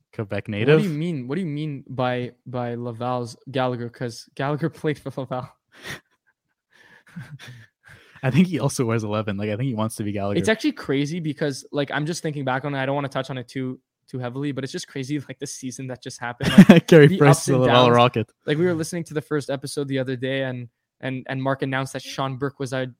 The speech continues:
Speaker 2: was our new goalie coach. Like,
Speaker 1: Yeah, Justin was making fun of me last night, <laughs> making, making fun of the way I spoke.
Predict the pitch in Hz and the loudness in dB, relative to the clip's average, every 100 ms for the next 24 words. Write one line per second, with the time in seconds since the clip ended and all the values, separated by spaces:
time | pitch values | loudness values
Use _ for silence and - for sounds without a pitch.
0 | _ 139 131 131 120 135 160 135 143 139 | _ -6 -4 -4 -4 -6 -4 -2 -2 -2
1 | 135 - 120 - 131 120 110 107 107 117 | -6 -6 -10 -8 -4 -2 0 -2 0 0
2 | 131 117 117 117 107 117 113 104 101 104 | 4 2 4 2 2 2 4 2 2 0
3 | - 104 110 - - _ _ _ - 131 | 0 0 0 -2 -4 _ _ _ 6 8
4 | 139 131 143 - 185 - 131 135 156 143 | 10 8 6 2 -6 2 6 8 8 8
5 | 127 123 127 - - 127 131 - - | 8 8 8 4 4 4 4 -2 -10